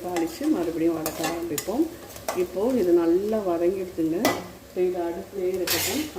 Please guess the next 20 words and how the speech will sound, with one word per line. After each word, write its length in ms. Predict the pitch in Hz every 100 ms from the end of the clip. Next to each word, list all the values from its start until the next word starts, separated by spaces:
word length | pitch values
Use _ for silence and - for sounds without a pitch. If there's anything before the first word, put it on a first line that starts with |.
| 185
ஆஃப் 120 | -
பண்ணிட்டேன் 400 | 190 180 175 165
அடுப்பை. 300 | 160 156 208 359 - - - - - 185
இப்போ 220 | 180 202 180
வந்து 220 | 190 294
இது 160 | 214 175
நல்லா 300 | 165 175 208 175 160
ஆறட்டும், 420 | 175 196 180 175 165
நம்ம 120 | 170
பார்த்துக்கலாம். 480 | 160 - - 165 262 311 - - -
இப்போ 160 | 180 180 185
பார்த்தீங்கன்னா, 500 | 190 - 196 185 240 247
இப்போ 200 | - 196 208
மிளகா, 400 | 180 180 185 190 190 190
கடுகு, 400 | 170 175 175 214 311 - - - - 165
வெந்தயப்பொடி, 640 | 170 175 190 185 175 165 - 151 - - - - - - - - - - - - - - - - - - - - - - - - - - -
பொடியா 320 | 190 202 196 185
இருக்கிறதால 440 | 185 170 170 226 262
பொடியை 180 | 175 165 -
சேர்த்துக்கலாம். 480 | 156 - 196 -